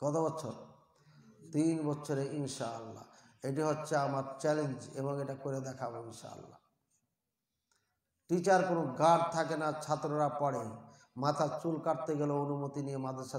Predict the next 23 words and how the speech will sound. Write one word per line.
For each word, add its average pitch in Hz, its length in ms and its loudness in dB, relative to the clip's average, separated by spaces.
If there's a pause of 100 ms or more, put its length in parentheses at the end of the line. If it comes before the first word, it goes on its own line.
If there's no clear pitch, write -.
থেকে 127 180 -4
বের 123 220 -4
হয়, 120 200 -4 (320)
এমন 135 280 0
মাদ্রাসা 127 560 -4 (440)
আমি 143 300 2
মুখলেস 160 440 0
মাদানী 139 400 -2
দিয়েছি। 123 420 -6 (480)
বাংলাদেশে 139 600 -2 (100)
আহলে 139 300 4
হাদিসের 131 380 -2
মধ্যে 123 300 -6
এই 123 220 -4
প্রথম 147 400 2 (500)
টিচার 214 420 4 (100)
ছাড়া 160 280 4 (100)
ছাত্ররা 139 480 0 (140)
একটা 151 360 -2 (160)
মিনিটও 165 420 0
ব্যয় 131 320 -2
করে 107 220 -10
না। - 120 -20